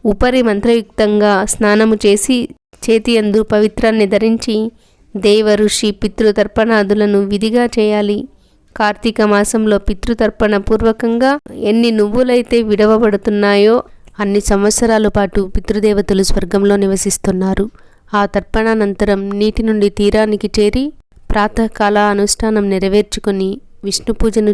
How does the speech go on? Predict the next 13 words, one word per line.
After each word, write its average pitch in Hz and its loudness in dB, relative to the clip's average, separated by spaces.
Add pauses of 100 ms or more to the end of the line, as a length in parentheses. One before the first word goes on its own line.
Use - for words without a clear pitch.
(120)
చేయాలి. 185 -4 (280)
పిదప 208 -2 (540)
ప్రతిపత్ 220 -2
కార్తీక 220 0
మాసే 214 2 (120)
స్నాతస్య 208 0
విధినామమా 202 2 (500)
గృహాణార్ఘ్యం 220 0 (420)
మయా 214 4
దత్త 220 -2
రాధయా 202 2
సహితో 220 2
హరే 202 4